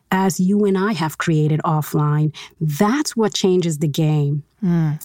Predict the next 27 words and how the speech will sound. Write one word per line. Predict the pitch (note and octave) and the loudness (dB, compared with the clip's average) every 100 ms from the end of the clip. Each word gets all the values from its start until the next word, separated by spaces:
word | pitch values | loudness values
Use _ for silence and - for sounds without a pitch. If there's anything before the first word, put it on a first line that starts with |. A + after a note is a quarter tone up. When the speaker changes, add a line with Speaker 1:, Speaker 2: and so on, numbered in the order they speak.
| - | -8
Speaker 1:
So | - G3+ | -2 0
the | F3+ | 0
business | E3+ A3+ A#3+ D4 - | 0 0 2 0 0
of | G3+ | 0
We | G3 G3+ | 0 0
is | - A#3 A#3 | 0 0 -2
about | G3+ G#3 C4 | -4 -4 -2
that. | E3+ D#3+ | -2 -2
It's | D#3 | -2
about | - F3+ | -2 -4
fostering | - G3 A#3 - D4 | -2 0 0 0 -2
collaborative, | C#4 A3 F#3 F3+ F#3+ F#3+ - - - | 0 0 0 0 0 -2 -4 -12 -8
collaborative | - G3 A3+ C4 B3+ A#3 _ _ | 0 2 2 0 -2 -4 _ _
partnerships | - G#3+ A3 G#3 A3 - | -2 0 2 0 -2 -2
and | F#3+ | -4
collaborations | - F3 E3+ E3+ E3+ E3+ - F3 - - _ _ | 0 0 0 0 0 -2 0 -2 -2 -14 _ _
offline, | - E3 D#3 - _ D#3 D3+ D3 D3 C#3+ - - - - | 2 2 0 -8 _ 0 2 2 2 0 -4 -18 -18 -10
seeing | - - A3 A3+ | -8 -2 0 0
people | G#3 - F#3 - F3+ - | -2 -4 -4 0 -2 0
in | F3 D#3 | -2 -2
person, | - D#3+ D#3+ - D3 | -4 -2 -2 0 -2
hugging, | C#3 - G3 F#3 F3+ E3 D#3+ D3+ - - - - | -2 0 0 2 2 4 2 0 -4 -12 -6 0
and | E3+ E3+ D#3+ | 2 2 2
really | G#3 G#3+ | 0 0
being | F#3 G3+ F#3 | 0 0 0
able | F3+ E3+ E3 | 0 -2 -4
to | - - F#3 E3+ E3 | -6 -2 0 2 2